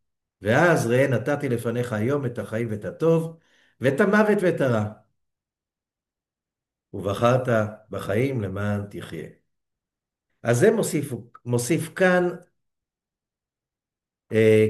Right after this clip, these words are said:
כמה וכמה פעמים. זוהי פרשה מאוד קצרה, רק ארבעים פסוקים, אה, אבל פרשה עוצמתית במיוחד, שנזכה לשנה טובה ומתוקה, שבה נוכל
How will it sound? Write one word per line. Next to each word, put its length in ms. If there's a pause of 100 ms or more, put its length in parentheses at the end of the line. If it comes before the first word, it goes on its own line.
כמה 320
וכמה 360
פעמים. 720
זוהי 300
פרשה 480
מאוד 240
קצרה, 640
רק 300 (220)
ארבעים 520
פסוקים, 720 (1080)
אה, 400 (680)
אבל 340 (100)
פרשה 480
עוצמתית 760
במיוחד, 600 (680)
שנזכה 720 (180)
לשנה 520 (240)
טובה 540
ומתוקה, 600
שבה 320
נוכל 420